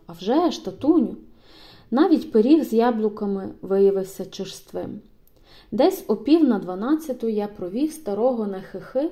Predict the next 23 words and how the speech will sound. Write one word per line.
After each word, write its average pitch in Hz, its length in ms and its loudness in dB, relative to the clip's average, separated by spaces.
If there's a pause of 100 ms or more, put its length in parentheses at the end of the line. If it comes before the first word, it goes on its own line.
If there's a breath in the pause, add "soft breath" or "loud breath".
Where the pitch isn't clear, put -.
до 202 140 -6
його 196 300 0
машини. 196 560 -4 (800 soft breath)
«Якщо 381 680 4
маєш 381 360 2
якісь 339 300 2
бажання, 311 680 4
сину?» 202 640 -4 (380)
«Не 392 200 6
маю. 175 300 2 (280)
На 320 140 8
добраніч, 185 640 0
татуню». 175 520 -10 (320)
І 180 140 -4
він 277 300 4
поїхав. 175 640 -2 (1400 soft breath)
Між 180 260 -6
Бостоном 247 720 4
та 180 140 -4
Ітакою 247 840 -2 (160)
в - 60 -20
штаті 320 500 -4
Нью-Йорк 196 680 -2